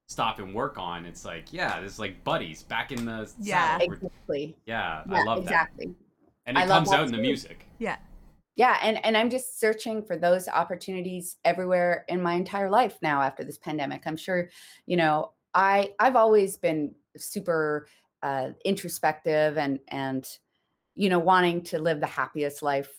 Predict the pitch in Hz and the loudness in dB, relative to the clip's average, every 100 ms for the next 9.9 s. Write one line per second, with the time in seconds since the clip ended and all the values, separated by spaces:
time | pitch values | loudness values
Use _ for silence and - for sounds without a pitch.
0 | _ - 139 160 143 131 131 - 131 120 | _ -14 -2 0 2 0 -2 -6 -4 -4
1 | 123 151 - 185 180 170 156 156 143 131 | -2 -2 2 4 4 2 0 -2 -2 -2
2 | - 120 110 151 143 135 - - 214 208 | -4 -6 -4 -2 0 0 0 2 4 2
3 | 226 202 190 175 165 208 202 190 185 180 | 0 0 4 4 2 0 4 6 6 4
4 | 180 - - - 160 202 220 240 311 285 | 0 -4 -12 -8 0 0 4 2 2 0
5 | 269 - 220 190 180 190 175 175 160 147 | -2 -2 -4 2 2 2 -2 -2 -4 -4
6 | - - 208 233 - 180 151 165 151 151 | -10 -8 0 0 0 -8 -6 -4 -4 -4
7 | - 156 170 262 - 185 - - 240 247 | -8 -6 -4 -4 -10 -14 -14 -8 -4 -2
8 | 254 254 - - - - - - - - | -2 -6 -10 -18 -10 -8 -8 -10 -6 -4
9 | 247 240 254 240 - 262 262 - | -4 -4 -4 -6 -2 0 2 0